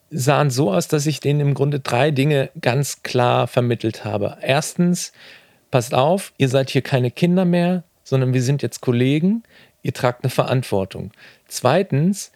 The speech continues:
wir sind alles Brüder und Schwestern, wir sind eine Familie und wenn's einem Kind schlecht geht, dann, dann möchte ich, dass ihr euch darum kümmert, um das, ja, und, und wir, wir, ne, es gibt, ich will hier, äh, das ist hier ein Ort der Liebe.“ Und das Dritte war, dass ich denen gesagt hab, „Hey,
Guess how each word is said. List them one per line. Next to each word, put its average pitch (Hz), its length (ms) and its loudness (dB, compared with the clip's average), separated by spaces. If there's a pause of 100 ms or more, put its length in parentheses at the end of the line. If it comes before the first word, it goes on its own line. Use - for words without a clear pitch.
(160)
wir 143 120 2
sind 151 180 0
alles 156 260 -2
Brüder 170 520 0
und 147 140 0
Schwestern, 156 480 -2
wir 135 60 2
sind 135 180 -2
eine 139 80 0
Familie 143 460 0
und 139 140 -2
wenn's 127 160 -4
einem 165 280 -2
Kind 165 200 -2
schlecht 143 400 -2
geht, 185 280 -2 (320)
dann, 147 300 0 (400)
dann 135 340 0
möchte 156 340 2
ich, 175 120 0
dass 147 200 0
ihr 139 120 0
euch 131 260 -4 (140)
darum 131 320 0
kümmert, 147 400 0
um 117 120 0
das, 110 240 -6 (120)
ja, 147 300 -2 (120)
und, 131 340 -2
und 139 260 -2
wir, 131 280 -2 (200)
wir, 127 300 -2
ne, 160 300 0
es - 140 -12
gibt, 147 220 -4
ich - 200 -10
will 143 180 2
hier, 156 320 0
äh, 139 120 0 (520)
das 131 120 0
ist 156 120 0
hier 156 360 2
ein 135 100 2
Ort 143 260 2
der 143 100 4
Liebe.“ 139 380 2 (560)
Und 151 160 2
das 143 140 -4
Dritte 180 380 0
war, 165 360 4
dass 151 240 -2
ich 156 100 -4
denen 156 180 0
gesagt 143 340 -2
hab, 151 140 -2
„Hey, 165 380 0